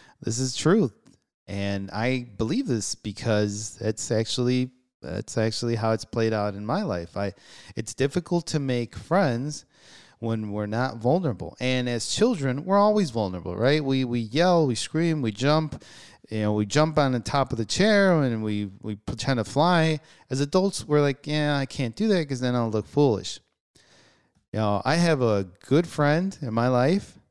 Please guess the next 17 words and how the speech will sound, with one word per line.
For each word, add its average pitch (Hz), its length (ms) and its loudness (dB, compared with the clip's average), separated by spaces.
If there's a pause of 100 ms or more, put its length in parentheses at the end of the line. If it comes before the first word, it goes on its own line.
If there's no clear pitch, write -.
(140)
<laughs> - 0 -
He 110 540 2
always 139 440 4
does 131 280 0
things 143 520 0 (600)
that 104 460 2
makes 131 260 0
us 143 180 2
laugh, 127 440 0 (680)
right? 117 260 -2 (280)
I 113 100 -2
have 127 160 0
a 123 40 -4
group 143 240 2
of 160 100 2
friends, 156 540 2 (560)
and 101 640 -4